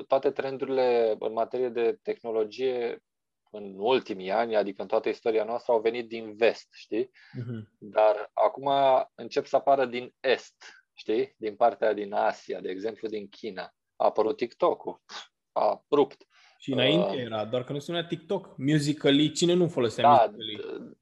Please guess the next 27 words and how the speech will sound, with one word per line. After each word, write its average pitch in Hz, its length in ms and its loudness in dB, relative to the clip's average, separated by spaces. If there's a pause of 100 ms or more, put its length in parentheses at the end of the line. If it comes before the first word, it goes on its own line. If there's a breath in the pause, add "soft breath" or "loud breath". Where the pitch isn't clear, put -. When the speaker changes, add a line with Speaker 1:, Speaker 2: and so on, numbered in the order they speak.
Speaker 1:
da, 127 520 4
da, 135 280 4
da. 113 240 2 (340)
Dar, 110 400 2
uh, 107 400 2 (160)
acum 143 540 0
nu 143 80 -8
știu 143 160 -16
dacă 139 220 0
ai 127 80 0
auzit 120 300 -4
și - 160 -18
de 131 100 -2
live 131 240 2
stream 135 280 -12
shopping. 101 600 -4 (840)
Speaker 2:
Am 117 180 -4
auzit, 123 380 4
Speaker 1:
Uh, 104 180 4
live 117 200 0 (720)
Speaker 2:
da. 117 140 -2
Speaker 1:
Da, 185 720 6
Speaker 2:
Este 127 140 -2
Speaker 1:
păi 143 140 2
Speaker 2:
foarte 190 300 -2
Speaker 1:
și 180 100 8
Speaker 2:
interesant. 123 560 -4